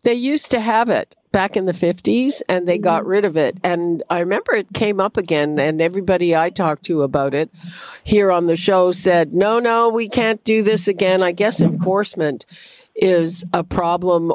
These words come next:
Speaker 1: or the bureaucracy needed to put out those licenses. Can you imagine a whole new bureaucracy putting out those bike licenses? But anyway, they used to have it. And there are people who think it should come back.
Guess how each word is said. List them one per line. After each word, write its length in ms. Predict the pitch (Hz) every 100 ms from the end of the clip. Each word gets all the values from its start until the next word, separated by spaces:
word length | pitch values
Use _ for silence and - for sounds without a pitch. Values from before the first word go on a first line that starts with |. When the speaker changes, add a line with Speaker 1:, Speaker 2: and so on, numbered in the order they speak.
| -
Speaker 1:
or 600 | 180 180 170 165 165 156 -
the 340 | 160 165 160
bureaucracy 1200 | 160 160 156 165 180 - 170 - - 151 151 143 -
needed 720 | 165 165 185 170 151 151 - - - 170 -
to 240 | - 196
put 240 | 175 208 196
out 260 | 185 180
those 280 | 180 165 151
licenses. 760 | 156 165 190 170 147 165 151 139
Can 160 | - 175
you 160 | 202
imagine 460 | 180 160 165 170 214
a 100 | 170
whole 280 | 175 185 190
new 180 | 190
bureaucracy 800 | 185 170 165 160 175 180 165 165
putting 380 | 151 185 175 165
out 240 | 160 160 170
those 380 | 160 160 151 - - 180 170 - -
bike 300 | 175 175 156
licenses? 800 | 135 147 - 117 123 165 151 147
But 160 | 208
anyway, 340 | 247 233 202 185
they 140 | 190
used 360 | 214 254 277 -
to 100 | 165
have 240 | 131 135
it. 140 | - - _ _ _ _ _ -
And 160 | 196
there 160 | 190 190
are 140 | 208
people 300 | 208 233 214
who 140 | 226 214
think 240 | 233 208
it 100 | 208
should 240 | 196 208 -
come 200 | 214 202
back. 300 | 196 156 -